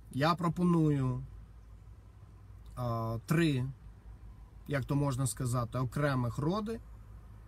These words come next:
військ, як то кажуть, або бренчі. Я пропоную це, щоб це був пласт, пласт під егідою на,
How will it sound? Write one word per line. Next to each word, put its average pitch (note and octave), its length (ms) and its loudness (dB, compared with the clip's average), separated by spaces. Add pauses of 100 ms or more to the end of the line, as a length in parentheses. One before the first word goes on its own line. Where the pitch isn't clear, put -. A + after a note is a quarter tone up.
(140)
військ, G3 400 4 (160)
як D3 180 2
то C#3+ 160 -2
кажуть, C3 460 0 (180)
або C3 240 2
бренчі. G3 500 2 (840)
Я G#3 160 10
пропоную F#3 540 8
це, - 160 2
щоб D3 220 2
це E3+ 160 6
був D3 240 6
пласт, A3+ 480 6 (1400)
пласт D#3 340 8
під E3 180 6
егідою C3+ 460 4
на, B2 260 0